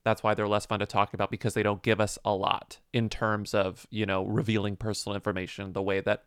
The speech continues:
who's do. Obviously, that's the point of this podcast. He is very much, like, he gets the businessman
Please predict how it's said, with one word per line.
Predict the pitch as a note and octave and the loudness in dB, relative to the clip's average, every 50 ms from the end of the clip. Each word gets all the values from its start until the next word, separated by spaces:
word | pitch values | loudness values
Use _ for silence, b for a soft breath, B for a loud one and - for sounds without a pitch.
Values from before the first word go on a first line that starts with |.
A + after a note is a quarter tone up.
| _ - - | _ -6 -2
who's | B3 B3 A#3 - - - | 2 4 4 4 2 -2
do. | - - - - - - _ _ - | -8 -12 -14 -14 -16 -20 _ _ 6
Obviously, | A#2 A#2 A2 - G#2+ G#2 - - G#2+ G#2 | 8 8 8 6 2 0 0 0 -2 2
that's | - G#2 G#2 - - | 2 0 0 0 -4
the | A2 | -4
point | - A2 G#2 F#2+ | 0 0 0 0
of | - - | -2 -8
this | F#2 - | -12 -8
podcast. | - - F2+ - - - - - - - - - - b b b b b b b b b b b b b b b b | -2 -2 -2 -2 -2 -2 -2 -2 -2 -2 -10 -14 -16 b b b b b b b b b b b b b b b b
He | - - - F3+ F3+ F3 F3+ | -10 -6 0 2 6 8 8
is | D#3 B2 A#2 | 8 8 6
very | G#2+ G2 G2+ B2+ C3 C3+ C#3 C#3 C#3 C#3+ C3+ | 0 2 8 10 12 12 12 12 10 6 2
much, | B2 A2+ A2 A2 G#2+ - - - - - - - | 0 2 2 2 2 2 -2 -6 -8 -8 -10 -10
like, | - G#2 G#2+ G#2 G2+ - | -2 2 2 2 2 0
he | - - - C#3 | -4 -4 -4 -4
gets | B2+ - C3+ C3 C3 - - | 2 4 2 4 4 0 0
the | - B2 | 0 0
businessman | G#2 F#2+ D#3+ F3 D3 - A#2+ A2 G2+ - - A2+ G2+ G2 F#2+ F#2+ G2 F#2+ - | 4 6 6 6 6 4 -2 -4 -4 -4 -2 0 0 0 0 0 -2 -6 -10